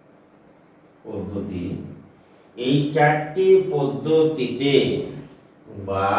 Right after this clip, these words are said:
হ্যাঁ, লেখচিত্র পদ্ধতি বা, যেমন দেখো, রৈখিক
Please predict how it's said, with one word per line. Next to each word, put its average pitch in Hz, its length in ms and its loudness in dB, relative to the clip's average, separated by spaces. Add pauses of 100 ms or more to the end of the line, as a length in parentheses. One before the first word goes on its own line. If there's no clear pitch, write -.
(1500)
হ্যাঁ, 135 400 0 (420)
লেখচিত্র 143 640 -2 (160)
পদ্ধতি 104 480 -8 (480)
বা, - 160 -4 (4000)
যেমন 107 360 -4 (200)
দেখো, 107 380 -2 (4000)
রৈখিক 147 420 0